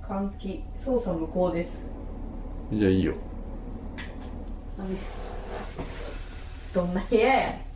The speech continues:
Speaker 1: ん。換気できない。
Speaker 2: 換気がもうできない。
Speaker 1: 部屋ってどんなやねん。
Speaker 2: 窓も開かないし。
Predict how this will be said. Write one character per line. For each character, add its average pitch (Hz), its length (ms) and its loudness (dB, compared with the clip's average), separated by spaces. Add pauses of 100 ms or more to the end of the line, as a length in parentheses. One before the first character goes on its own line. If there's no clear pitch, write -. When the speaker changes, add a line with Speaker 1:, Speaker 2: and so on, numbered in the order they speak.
(720)
Speaker 1:
ん。 - 20 -6
換 233 260 0
気 254 100 -4
で 226 60 0
き - 40 2
な 131 60 4
い。 139 40 6
Speaker 2:
換 143 60 4
気 147 120 4
が 131 180 10
も 113 180 6
う - 20 0
で 82 120 2
き 87 100 2
な 71 100 2
い。 - 40 -6 (180)
Speaker 1:
部 190 60 4
屋 202 180 6
っ - 40 -4
て 180 120 4
ど 220 380 8
ん 226 40 4
な 254 140 6
や 247 220 6
ね - 120 0
ん。 95 180 2
Speaker 2:
窓 120 180 8
も 73 200 6
開 73 140 4
か 65 60 2
な 67 60 -2
い - 60 -8
し。 - 160 -6